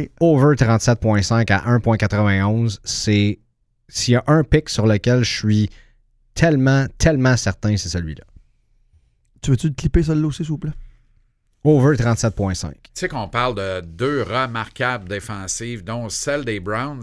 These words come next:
Speaker 3: qui ressemble à la no-name defense des Dolphins de soixante-douze. Sur un principe, on n'en parle pas, puis sont écœurants.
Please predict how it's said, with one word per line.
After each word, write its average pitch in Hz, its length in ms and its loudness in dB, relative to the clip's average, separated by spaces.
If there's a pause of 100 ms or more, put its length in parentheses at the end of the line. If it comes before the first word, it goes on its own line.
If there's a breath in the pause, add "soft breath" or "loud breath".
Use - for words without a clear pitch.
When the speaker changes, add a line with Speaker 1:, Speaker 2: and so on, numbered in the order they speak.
Speaker 3:
qui 104 140 -8
ressemble 107 580 -8
à 95 60 -6
la 95 160 -8
no-name 117 480 -10
defense 110 580 -10
des 95 160 -10
Dolphins 101 520 -8 (140)
de 98 80 -12
soixante-douze. 104 720 -12
Sur 107 220 -10
un 139 140 -4
principe, 120 540 -6 (520)
on 120 200 -2
n'en 135 240 -2
parle 139 320 -2
pas, 131 260 -4 (160)
puis - 100 -10
sont 107 240 -6 (120)
écœurants. 113 560 -2